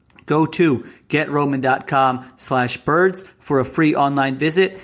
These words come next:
and free two-day shipping. That's get roman dot com slash birds for a free online visit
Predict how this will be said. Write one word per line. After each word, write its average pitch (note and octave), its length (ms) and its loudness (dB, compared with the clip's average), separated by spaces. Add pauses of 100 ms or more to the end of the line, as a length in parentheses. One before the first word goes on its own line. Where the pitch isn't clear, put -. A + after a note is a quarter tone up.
(120)
and B2+ 200 -4
free G#3 280 0
two-day C#3+ 340 0
shipping. E3+ 460 -2
That's C#3 240 -4
get F#3 240 -2
roman D#3 300 0
dot C#3 260 -4
com C3+ 320 0 (160)
slash E3 400 0
birds C3+ 420 0 (240)
for B2+ 160 2
a B2+ 60 2
free E3 280 2
online D#3 380 2
visit B2+ 360 2